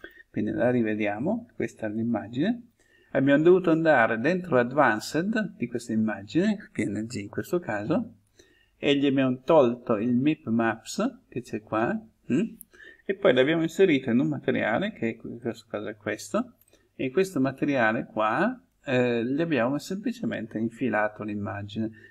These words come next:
Poi abbiamo preso questo materiale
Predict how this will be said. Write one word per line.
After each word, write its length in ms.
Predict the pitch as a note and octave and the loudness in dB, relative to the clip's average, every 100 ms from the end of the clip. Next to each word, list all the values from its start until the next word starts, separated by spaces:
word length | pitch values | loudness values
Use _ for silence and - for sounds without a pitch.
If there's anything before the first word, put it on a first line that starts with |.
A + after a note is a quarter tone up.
| _ | _
Poi 160 | - G#3 | 2 6
abbiamo 240 | C3 C#3+ | 6 4
preso 320 | E3+ C#3+ B2+ B2+ | 2 2 0 0
questo 360 | F3+ F3+ - | -2 -2 0
materiale 920 | A#2+ - G#3+ D3+ A2 A2 F#3+ A#3+ - | 0 0 -2 0 0 0 -2 -4 -8